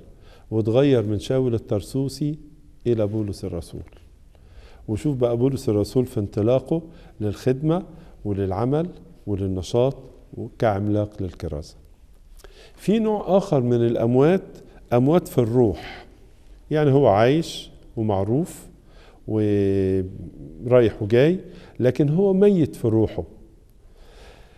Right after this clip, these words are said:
إنسان مثل زكا كان يشعر أن سعادته في المال فقط،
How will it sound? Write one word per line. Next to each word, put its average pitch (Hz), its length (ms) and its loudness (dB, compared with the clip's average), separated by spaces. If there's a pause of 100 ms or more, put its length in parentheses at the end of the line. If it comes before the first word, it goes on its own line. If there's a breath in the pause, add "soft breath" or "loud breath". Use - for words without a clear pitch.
(300 soft breath)
إنسان 208 560 2 (500 loud breath)
مثل 156 380 2
زكا 123 500 0 (600 soft breath)
كان 190 280 2
يشعر 165 600 0
أن 131 180 0
سعادته 127 560 0
في 120 160 -2
المال 117 300 0
فقط، - 720 -8